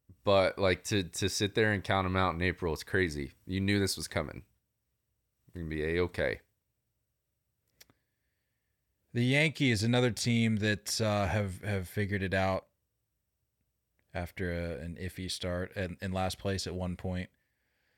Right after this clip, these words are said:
Speaker 2: What are you seeing in the Bronx?
Speaker 1: Uh, well, the last episode, we, I, I don't remember the matchup that we were talking about. We, we talked about how,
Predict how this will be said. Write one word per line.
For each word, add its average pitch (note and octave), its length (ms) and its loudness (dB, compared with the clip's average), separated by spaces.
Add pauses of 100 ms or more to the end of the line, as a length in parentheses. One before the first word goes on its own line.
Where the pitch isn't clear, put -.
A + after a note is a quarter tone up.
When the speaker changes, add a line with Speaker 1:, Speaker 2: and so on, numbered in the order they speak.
(1400)
Speaker 2:
What A2+ 180 2
are C3+ 60 4
you C3+ 120 4
seeing B2 560 2 (220)
in A2 100 -2
the A2 80 0
Bronx? G#2 720 -2 (1600)
Speaker 1:
Uh, A#2 360 4 (100)
well, A#2 140 4
the A2+ 100 6
last A#2+ 320 6
episode, A#2 440 2
we, A2 300 0
I, F#2+ 120 4
I G2 220 2
don't G2 160 0
remember G2 260 0
the F2 80 0
matchup E2+ 480 0
that F2 80 -4
we - 0 -
were E2 160 2
talking D#2+ 320 0
about. D#2 260 0
We, F2 160 -2
we F2 100 -2
talked F2+ 360 0
about E2+ 280 4
how, E2 500 4